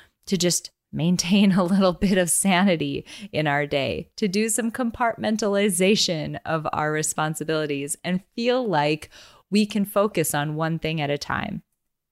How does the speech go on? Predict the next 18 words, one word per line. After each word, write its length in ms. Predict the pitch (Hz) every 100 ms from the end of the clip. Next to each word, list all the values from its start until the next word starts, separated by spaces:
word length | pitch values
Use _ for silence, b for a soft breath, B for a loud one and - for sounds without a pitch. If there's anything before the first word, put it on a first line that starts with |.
| _
It's 160 | 165 -
becoming 560 | 160 - 190 185 190 -
increasingly 720 | 170 165 - 160 - 156 147
difficult 560 | 143 - 143 143 - -
to 120 | 156
do 160 | 143 -
that. 280 | - - - _ _ _ B B B B B B _ _
And 100 | 185
because 440 | 202 226 - 370 359
of 140 | 185
that, 400 | 151 - 151 156 _ _ _ _ _ -
I 120 | 202
wanted 340 | 269 339 381 -
to 140 | 254
tackle 760 | 233 - - 165 - 170 165 -
a 60 | 165
topic 680 | - 147 143 156 147 - -
that 420 | 156 151 143 -